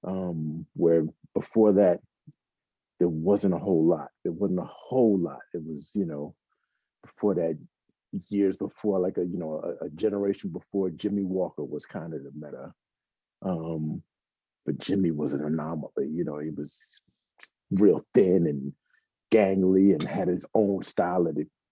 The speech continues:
you couldn't really, you know, adapt. You know, that was just straight biting if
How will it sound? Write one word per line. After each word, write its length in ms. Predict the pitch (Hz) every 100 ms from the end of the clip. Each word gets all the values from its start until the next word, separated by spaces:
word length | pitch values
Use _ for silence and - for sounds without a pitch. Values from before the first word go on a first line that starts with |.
| -
you 120 | 92
couldn't 320 | - 151 87 87
really, 300 | 92 78 - _ _ _ _ _ _
you 100 | 110
know, 300 | 82 76 - - -
adapt. 580 | 82 - 117 - _ - _
You 140 | 90 87
know, 140 | 78 76 76
that 200 | 110 -
was 100 | 92
just 180 | 85 85
straight 340 | - 101 80
biting 360 | - 101 82 82
if 100 | 76